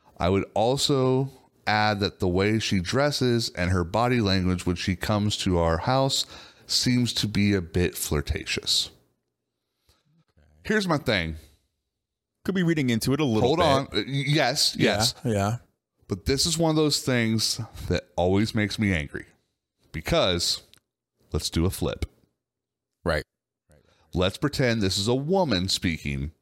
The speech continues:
Speaker 2: Mm-hmm.
Speaker 1: and says, "He does a lot of unnecessary physical contact,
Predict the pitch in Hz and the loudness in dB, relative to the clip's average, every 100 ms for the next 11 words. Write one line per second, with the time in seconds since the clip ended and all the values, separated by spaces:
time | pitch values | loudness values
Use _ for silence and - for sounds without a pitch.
0 | - 87 90 110 123 101 95 95 107 95 | -8 -2 0 0 -2 -4 -2 0 2 2
1 | 87 85 - - _ _ _ _ _ _ | 2 0 -2 -6 _ _ _ _ _ _
2 | _ _ _ _ _ _ _ _ _ _ | _ _ _ _ _ _ _ _ _ _
3 | _ _ _ _ _ _ _ _ _ _ | _ _ _ _ _ _ _ _ _ _
4 | _ _ _ _ _ - - 135 131 139 | _ _ _ _ _ -6 -2 0 2 2
5 | 123 107 151 123 - 151 147 151 151 143 | 2 2 2 0 0 0 0 -2 0 0
6 | 143 151 127 131 156 165 208 165 117 104 | 0 0 -2 -2 -4 0 0 2 -2 -4
7 | 90 - | -8 -10